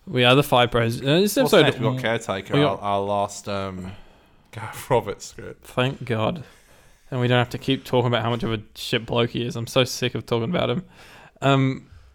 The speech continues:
Speaker 1: we are on, uh, one oh nine. This is our one hundred ninth episode of the podcast. Fun fact for you. Um, which
Speaker 2: Awesome.
Speaker 1: means we are ten percent of the way from
Speaker 2: Two hundred?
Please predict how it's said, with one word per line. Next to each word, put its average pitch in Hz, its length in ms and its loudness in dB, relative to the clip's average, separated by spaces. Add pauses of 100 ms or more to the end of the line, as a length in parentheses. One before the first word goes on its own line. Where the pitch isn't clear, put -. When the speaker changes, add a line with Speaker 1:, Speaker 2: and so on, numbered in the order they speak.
(120)
Speaker 1:
we 139 160 8
are 156 100 10
on, 135 360 6
uh, 120 220 6
one 147 260 6
oh 185 80 8
nine. 135 380 6
This 220 120 -2
is - 60 -4
our 127 160 6
one 135 160 2
hundred 156 220 0
ninth 127 360 2
episode 120 240 -6
of 120 100 -10
the - 80 -10
podcast. - 400 -8
Fun - 160 -4
fact - 220 -6
for - 160 -2
you. - 100 0 (520)
Um, 123 380 2 (100)
which 147 160 4
Speaker 2:
Awesome. 160 100 2
Speaker 1:
means 190 360 4 (260)
we 180 160 8
are 180 340 4
ten 196 240 4
percent 175 320 2
of 135 120 -4
the 127 100 4
way 127 480 4 (360)
from 123 540 4
Speaker 2:
Two 95 80 -10
hundred? 117 320 -14